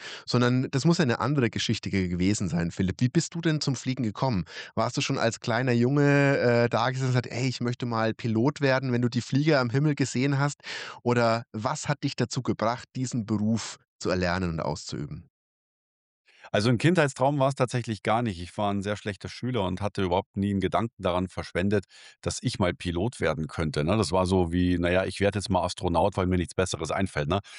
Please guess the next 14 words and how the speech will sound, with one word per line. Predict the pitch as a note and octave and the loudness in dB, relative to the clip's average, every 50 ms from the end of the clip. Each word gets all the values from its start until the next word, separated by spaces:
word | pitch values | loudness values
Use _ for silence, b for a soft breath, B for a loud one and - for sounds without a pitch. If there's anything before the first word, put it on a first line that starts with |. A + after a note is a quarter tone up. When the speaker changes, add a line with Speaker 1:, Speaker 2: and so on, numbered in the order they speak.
| B | B
Speaker 2:
So | B - G#2+ | B 0 2
einen | G#2 G2+ | 2 2
Gedanken | F#2 F#2 G2+ G2 G#2 F#2 G2 F2 | 2 2 2 0 0 2 2 2
hast | E2 G#2 A2+ - - | 2 2 0 0 -2
du | E2+ | 0
nicht. | D#2+ F2+ A2 - - B B B B B B B B | 2 2 0 0 -2 B B B B B B B B
Ähm, | - F#2+ F#2+ F#2+ F#2+ F#2+ F#2+ F#2 F#2 F#2+ G2 G2+ G#2 - - | -4 0 2 2 2 2 2 2 2 2 0 0 -4 -6 -8
es | - - G2+ G#2 | -6 -4 -2 0
war | A2 A2+ A2+ | 0 0 0
eher, | G2+ A2+ C3 C#3+ C#3 C3+ C#3 B2 - A#2 | 2 2 4 4 6 4 4 2 2 0
ja, | A#2+ A#2+ B2+ C3 A2+ - | 2 2 4 2 2 2
einem, | - G#2+ G#2+ G#2+ G#2+ G#2+ G#2 G#2 G#2 G#2 G#2 - | 2 2 2 4 4 4 4 4 2 2 0 -2
einem | - G#2 G#2 G2 F#2+ | -2 -2 -2 -2 -2
Zufall | - - E3+ E3 - D#3 D3 C#3+ D3+ D3+ C#3 | -2 -4 -6 -2 0 0 2 2 0 -2 -6